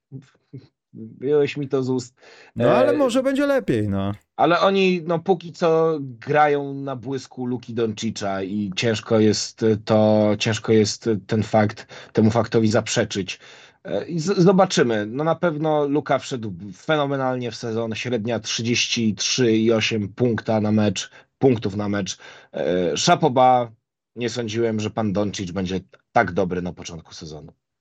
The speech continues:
Speaker 2: E, plus malutki dla technologii N B A. Musicie sobie wbić na Twitterze albo gdzieś na Google Hawkeye, z my-, Hawk, myślnik Eye. To jest takie coś, co kamera jest gdzieś wysoko pod halą i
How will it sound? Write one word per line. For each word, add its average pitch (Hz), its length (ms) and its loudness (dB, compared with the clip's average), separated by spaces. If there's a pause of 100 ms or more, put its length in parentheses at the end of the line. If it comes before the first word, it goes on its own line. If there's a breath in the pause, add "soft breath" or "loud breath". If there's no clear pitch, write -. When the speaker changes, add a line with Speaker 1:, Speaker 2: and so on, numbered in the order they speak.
(640)
Speaker 2:
E, 113 220 0
plus 156 580 -2
malutki 147 600 -2
dla 135 240 0
technologii 135 640 -2
N 127 160 -2
B 120 80 -2 (260)
A. 131 40 -2
Musicie 120 380 -2
sobie 120 280 -2
wbić 113 340 -4
na 120 100 0
Twitterze 120 520 0
albo 107 180 0
gdzieś 110 240 -2
na 113 120 0
Google 113 360 0
Hawkeye, 113 720 0 (300)
z 95 180 -12
my-, 107 260 -2
Hawk, 127 340 -2
myślnik 113 460 -2
Eye. 117 300 0 (580)
To 120 60 -2
jest 117 140 -4
takie 123 220 -2
coś, 123 360 -2
co 110 840 0
kamera 110 360 0
jest 101 160 -2
gdzieś 101 200 -4
wysoko 107 420 -4
pod 98 180 -8
halą 127 460 -2
i 113 440 0